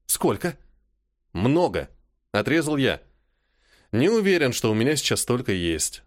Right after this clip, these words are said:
но я работаю на перспективу, и Аня готова работать, а ты нет». «Что нет?» возмутилась она.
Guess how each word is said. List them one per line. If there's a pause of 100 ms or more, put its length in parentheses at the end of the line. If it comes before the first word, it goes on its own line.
но
я
работаю
на
перспективу, (220)
и
Аня
готова
работать,
а
ты
нет». (540)
«Что
нет?» (360)
возмутилась
она.